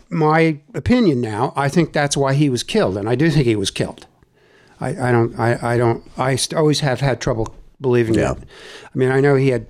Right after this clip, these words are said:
Speaker 1: you know, problems with alcohol and, s-, and drugs and stuff, but, um, I, I do think that he was taken out,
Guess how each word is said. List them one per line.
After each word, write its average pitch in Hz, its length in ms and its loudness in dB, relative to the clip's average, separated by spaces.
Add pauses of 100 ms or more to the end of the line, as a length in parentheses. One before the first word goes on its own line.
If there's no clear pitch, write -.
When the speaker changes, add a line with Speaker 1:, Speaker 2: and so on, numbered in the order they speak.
(140)
Speaker 1:
you 156 160 -2
know, 95 80 0
problems 113 320 0
with 110 100 2
alcohol 113 300 0
and, 95 80 2
s-, - 160 0
and 117 100 0
drugs 120 240 0
and 104 80 0
stuff, - 220 -4
but, - 220 -4 (180)
um, 117 420 -4
I, 139 280 -2
I 123 40 0
do 147 180 2
think 143 240 0
that 117 120 -2
he 127 80 4
was 110 120 2
taken 117 280 -2
out, 110 260 0